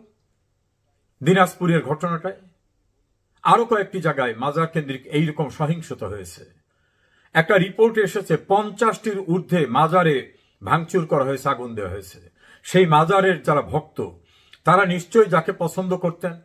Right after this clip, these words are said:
সেখানে হয়তো তার কবর ছিল, তো সেই কবরকেও পুড়িয়ে দেওয়া হয়েছে। রাজবাড়ির ঘটনাটাই নতুন না, এখন কবরেও কেউ নিরাপদ না ইউনূস জামানায়। যখন রাজবাড়ির ঘটনায়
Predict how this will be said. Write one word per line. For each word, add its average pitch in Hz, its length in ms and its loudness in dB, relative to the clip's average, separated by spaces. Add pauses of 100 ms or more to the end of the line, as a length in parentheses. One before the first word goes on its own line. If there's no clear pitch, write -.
(100)
সেখানে 165 340 0
হয়তো 160 240 0
তার 156 260 0 (1300)
কবর 170 280 6
ছিল, 165 340 -8 (260)
তো 165 80 -2
সেই 190 220 2
কবরকেও 190 420 4
পুড়িয়ে 156 320 0
দেওয়া 95 200 -8
হয়েছে। - 320 -14 (140)
রাজবাড়ির 170 520 0
ঘটনাটাই 185 480 -2
নতুন 123 320 -8
না, 85 260 -18 (1160)
এখন 160 300 0 (120)
কবরেও 202 500 6
কেউ 226 160 2
নিরাপদ 139 520 -4
না 101 240 -10
ইউনূস 151 420 -4
জামানায়। 90 520 -10 (1400)
যখন 175 300 2
রাজবাড়ির 190 520 0
ঘটনায় 180 520 -2